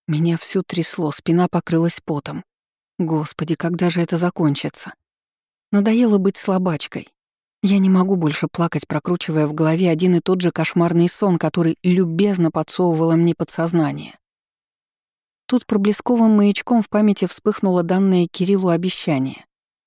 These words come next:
«Если снова будешь плакать или тебе будет грустно, набери меня.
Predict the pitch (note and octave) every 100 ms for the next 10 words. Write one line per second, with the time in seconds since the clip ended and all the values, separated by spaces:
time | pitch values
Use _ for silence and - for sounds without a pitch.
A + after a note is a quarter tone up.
0 | _ D3+ D3+ C#3+ - - D#3+ D3+ D3 C#3+
1 | D#3 - E3+ E3 - - C#3 C#3+ D#3+ D#3+
2 | E3 D#3+ D#3 E3 F3+ - D3 C#3+ D#3 F3
3 | D#3+ C#3 C#3+ -